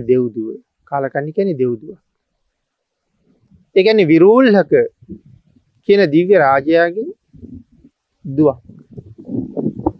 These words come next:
කවුද විරූල්හක කියලා කියන්නේ? සතර වරන් දෙවි රජවරුන්ගේ එක දුවක්. විරූල්හක කියන්නේ සතර වරන් දෙවියන්ගෙන් එක්කෙනෙක්.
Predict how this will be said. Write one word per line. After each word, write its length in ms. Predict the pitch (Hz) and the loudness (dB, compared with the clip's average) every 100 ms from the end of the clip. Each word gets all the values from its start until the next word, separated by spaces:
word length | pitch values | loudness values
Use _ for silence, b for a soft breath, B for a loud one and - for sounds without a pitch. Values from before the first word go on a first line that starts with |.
| - - | -16 -6
කවුද 260 | 151 147 | -2 0
විරූල්හක 520 | 135 127 131 131 - - | 0 0 0 -2 -4 -4
කියලා 320 | - - - | -4 -4 -4
කියන්නේ? 340 | - - - - - - - - - - - - - - - - | -4 -2 -4 -4 -8 -12 -10 -4 -4 -4 -10 -12 -12 -12 -14 -20
සතර 440 | - 151 156 180 180 | -10 -6 -2 0 0
වරන් 320 | 156 156 139 | -2 -8 -12
දෙවි 240 | 123 127 131 | -12 -12 -10
රජවරුන්ගේ 720 | 123 131 127 120 - - 110 _ _ _ - - - _ _ _ _ _ _ - - - - _ _ _ _ _ _ _ | -14 -14 -16 -16 -16 -16 -20 _ _ _ -18 -18 -18 _ _ _ _ _ _ -20 -18 -18 -20 _ _ _ _ _ _ _
එක 200 | 151 - | -2 -2
දුවක්. 340 | 131 113 - - - _ _ _ _ _ _ _ _ - | -2 -6 -10 -18 -20 _ _ _ _ _ _ _ _ -20
විරූල්හක 480 | - 139 147 139 131 | -2 2 2 0 -4
කියන්නේ 300 | 139 160 175 | -4 -4 -6
සතර 300 | 165 139 143 | -6 -8 -6
වරන් 280 | 139 139 139 | -4 -4 -6
දෙවියන්ගෙන් 580 | 127 120 127 139 147 190 | -8 -6 -6 -6 -6 -6
එක්කෙනෙක්. 460 | 170 - 233 175 | -6 -6 -4 -4